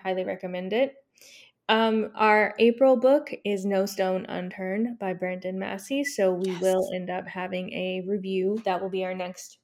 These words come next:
Speaker 1: review episode. So if you would like to hear that, then make sure you tune in. If you'd like to read along with us, then you can join the Horror Ho Support Group Book Club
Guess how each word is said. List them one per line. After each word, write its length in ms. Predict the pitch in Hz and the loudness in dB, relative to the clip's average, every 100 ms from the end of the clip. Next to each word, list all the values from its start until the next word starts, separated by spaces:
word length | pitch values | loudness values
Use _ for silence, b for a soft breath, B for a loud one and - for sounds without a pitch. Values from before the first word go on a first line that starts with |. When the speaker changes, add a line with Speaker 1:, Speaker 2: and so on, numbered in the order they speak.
| _ | _
Speaker 1:
review 560 | 208 185 185 175 180 190 _ _ _ _ _ _ 208 | -16 -10 -6 -4 -6 -8 _ _ _ _ _ _ -6
episode. 600 | 196 190 175 175 262 - b b b _ | -4 -6 -4 -2 -2 -4 b b b _
So 300 | - 302 294 | 0 10 10
if 240 | 262 247 233 | 10 4 -2
you 180 | 233 233 | 0 4
would 140 | 214 | 4
like 340 | 202 208 208 - | 4 0 -2 -6
to 400 | 208 180 180 185 b - | -4 -2 -4 -8 b 2
hear 200 | 277 285 | 8 8
that, 360 | 254 240 240 - | 8 4 0 -4
then 220 | 202 185 180 | -2 -2 -2
make 160 | 175 | -6
sure 140 | - 175 | -6 -6
you 120 | 170 | -6
tune 200 | - 180 | -6 0
in. 340 | 208 214 214 B B B | 2 2 -2 B B B
If 140 | 196 196 | -6 -2
you'd 160 | 190 | 0
like 160 | 180 180 | 0 -2
to 120 | 180 | -6
read 220 | 180 190 | -2 0
along 340 | 180 196 262 269 | 0 0 0 0
with 140 | 233 | -2
us, 380 | - 220 - - _ _ _ 226 | -4 -6 -8 -18 _ _ _ 0
then 420 | 226 233 233 240 _ - | 4 4 2 -2 _ -8
you 160 | 202 | -8
can 240 | 196 190 196 | -4 -4 2
join 640 | 220 220 220 226 220 233 _ - | 4 4 2 2 0 -4 _ -2
the 120 | 202 | 0
Horror 280 | 190 185 196 | 2 2 0
Ho 180 | 190 | -2
Support 380 | 185 180 180 - | -6 -8 -10 -10
Group 260 | - 180 202 | -10 -10 -2
Book 220 | 233 233 | -2 0
Club 300 | 214 190 247 | -2 -2 -2